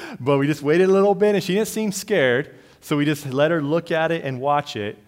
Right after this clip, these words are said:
Then we're like, "Okay, I guess she just is, that's doing nothing for her." So we walk away, and about a minute later, this scream just lets out, and we look at her, and she is just laughing her head off,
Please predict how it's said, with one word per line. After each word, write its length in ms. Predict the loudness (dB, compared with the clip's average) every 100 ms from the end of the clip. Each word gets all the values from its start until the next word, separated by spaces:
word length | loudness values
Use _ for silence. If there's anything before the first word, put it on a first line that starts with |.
| _ _ _ _ _
Then 100 | -10
we're 60 | -6
like, 180 | -6 -6
"Okay, 500 | -6 -4 -4 -6 -10 -16 -18 _ _ -14
I 80 | -6
guess 200 | -6 -6
she 140 | -8
just 240 | -8 -8 -12
is, 200 | -14 -14
that's 340 | -8 -6 -6
doing 240 | -4 -4 0
nothing 280 | -2 -2
for 160 | -4 -4
her." 160 | -4 -6
So 120 | -6
we 120 | -4
walk 300 | 2 2 0
away, 420 | -6 -4 -4 -6 -10 -20 -20 _
and 100 | -6
about 240 | 0 2 2
a 60 |
minute 440 | -2 -2 0 0 0
later, 400 | 0 0 -2 -4
this 140 | -6
scream 840 | -8 -14 -8 -4 -2 -2 -6 -12 -16
just 400 | -4 -4 -4 -16
lets 640 | -16 -8 -2 -2 -2 -14 -4
out, 360 | 2 2 2 -4
and 100 | -8
we 140 | -8
look 320 | -6 -6 -2
at 140 | -4 -2
her, 280 | -4 -4 -10 -20 -20 _
and 120 | -10 -8
she 280 | -6 -4
is 80 | -2
just 180 | -4 -10
laughing 640 | -6 -2 -2 -2 -6 -10
her 220 | -10 -10 -10
head 380 | -10 -6 -4
off, 380 | -4 -6 -10 -18